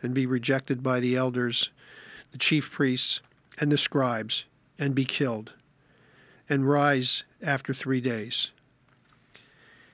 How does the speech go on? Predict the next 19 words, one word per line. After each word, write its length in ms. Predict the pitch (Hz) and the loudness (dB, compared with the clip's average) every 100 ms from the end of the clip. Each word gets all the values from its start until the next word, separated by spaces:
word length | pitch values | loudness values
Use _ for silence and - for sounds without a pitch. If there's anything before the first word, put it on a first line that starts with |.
| _ _ | _ _
He 100 | - | 0
spoke 340 | 147 - 175 175 | 2 4 4 4
this 200 | 160 - | 0 2
openly. 560 | 165 135 131 117 110 - - - - _ _ _ - - - - | 0 0 -2 -2 -6 -12 -20 -20 -20 _ _ _ -20 -20 -20 -4
Then 160 | 160 151 | 0 0
Peter 300 | - 175 170 | 2 4 2
took 280 | - 156 - | 2 -2 0
him 120 | 143 | 0
aside 560 | 135 - 139 127 123 123 - _ | 2 2 2 0 -2 -6 -20 _
and 120 | 147 135 | -4 0
began 320 | 131 139 135 | 2 4 2
to 140 | - | 2
rebuke 400 | 131 123 131 135 | 0 2 0 0
him. 240 | - 110 - - _ _ _ _ _ _ _ - - - _ - | -4 -10 -12 -20 _ _ _ _ _ _ _ -20 -20 -20 _ 0
At 240 | 156 139 | 0 2
this, 440 | 156 127 - - - _ _ _ _ _ | 0 2 0 -2 -4 _ _ _ _ _
he 160 | 147 | -2
turned 320 | 139 160 151 | 2 2 4
around 500 | 147 147 135 123 123 | 4 2 2 0 -2